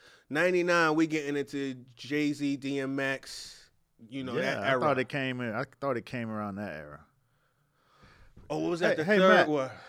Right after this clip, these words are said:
Speaker 2: can you look up the Wu-Tang
Speaker 1: Triumph.
Speaker 2: Triumph?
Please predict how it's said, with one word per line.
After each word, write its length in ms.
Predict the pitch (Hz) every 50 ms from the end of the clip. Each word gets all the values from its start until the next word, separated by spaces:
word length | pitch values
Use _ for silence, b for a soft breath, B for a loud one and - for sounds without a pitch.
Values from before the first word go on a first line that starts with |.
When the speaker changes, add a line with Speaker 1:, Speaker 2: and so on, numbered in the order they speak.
| B B B
Speaker 2:
can 100 | - 196
you 80 | 208 233
look 220 | 233 233 220 220
up 260 | 214 196 156 135 - 113
the 80 | 131 135 135
Wu-Tang 220 | 123 135 160 175 - - 180
Speaker 1:
Triumph. 360 | 170 170 - 214 214 214 208 202
Speaker 2:
Triumph? 680 | 190 170 170 170 165 160 151 - - - - - -